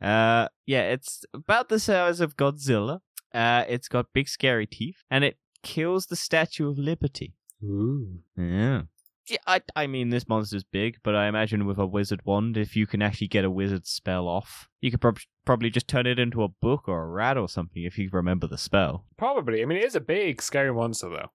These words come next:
Speaker 2: However, the wizard wand is an overpowered weapon. But do you know how to use it?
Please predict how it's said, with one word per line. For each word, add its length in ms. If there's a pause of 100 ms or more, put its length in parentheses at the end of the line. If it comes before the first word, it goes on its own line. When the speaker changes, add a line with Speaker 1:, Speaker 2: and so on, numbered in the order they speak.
Speaker 2:
However, 540 (100)
the 140
wizard 320
wand 560 (160)
is 200
an 80
overpowered 520
weapon. 400 (100)
But 120
do 100
you 60
know 100
how 60
to 120
use 220
it? 80